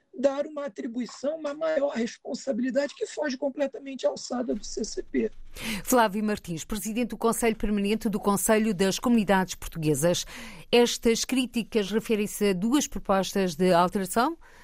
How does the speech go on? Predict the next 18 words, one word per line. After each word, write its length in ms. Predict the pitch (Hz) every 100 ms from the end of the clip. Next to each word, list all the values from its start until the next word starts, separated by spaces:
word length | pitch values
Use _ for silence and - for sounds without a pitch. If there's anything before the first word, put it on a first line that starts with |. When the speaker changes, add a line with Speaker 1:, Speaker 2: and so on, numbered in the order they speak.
| - -
Speaker 2:
do 260 | 202 208 180
Partido 580 | - 190 - 254 190 208
Socialista 760 | - 208 202 214 226 - 226
à 160 | 202 214
lei 220 | 220 226
do 140 | 202
Conselho 500 | 190 202 - 220 220
das 220 | 214 190 -
Comunidades 500 | 247 220 196 190 -
Portuguesas. 460 | - 170 170 170
Já 160 | 202 254
sabemos, 500 | 262 214 277 285 247
esta 260 | 233 -
lei 140 | 214 220
vai 180 | 208 202
subir 300 | - 190 190
a 80 |
plenário 540 | 185 208 202 208 233